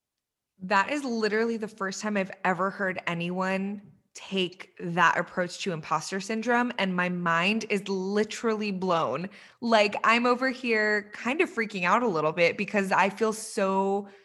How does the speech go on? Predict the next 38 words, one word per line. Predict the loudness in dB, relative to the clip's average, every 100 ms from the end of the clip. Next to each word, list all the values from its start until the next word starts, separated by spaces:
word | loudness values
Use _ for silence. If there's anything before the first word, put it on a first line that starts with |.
| _ _ _ _
heard | -2 2 4 2
and | -2 -6
seen | -8 -8 -6 -4 -4 -6 -10 0
by | 2 4 2
that, | 2 4 4 2 -4 _ -4
by | 2 2
that | 4 4
analysis | 4 4 4 4 -2 -6
of | -4
imposter | -4 -2 -4 -4 -10
syndrome. | -8 -6 -4 -6 -10 -20 -20 -8 2
Um, | 2 2 -4
so, | -4 2 4 2 -2 -8 _
you | -8 -2
know, | 2 4
I | 4 4
mentioned | 0 -2 -6
to | -4
you | -4
when | -2 -2
we | -4
were | -6
chatting | -2 -2 0 -4
earlier | -4 -2 -2 -2 -4 -6 _ _ _ _ _ _
that | 0 2
I | 2 0
am, | 0 -2 -2 -4 -12 -20 -20 -20 _
um, | 0 0 2
I | 0
was | 0
born | 0 -2
in | -2
Iran, | -4 0 2 4 4 2
and | -2 -4 -4 -2
I | 0 0 -2 -4 -6
really, | -6 -2 0 0 -2 0
I | 0
did | 0 0 0 -2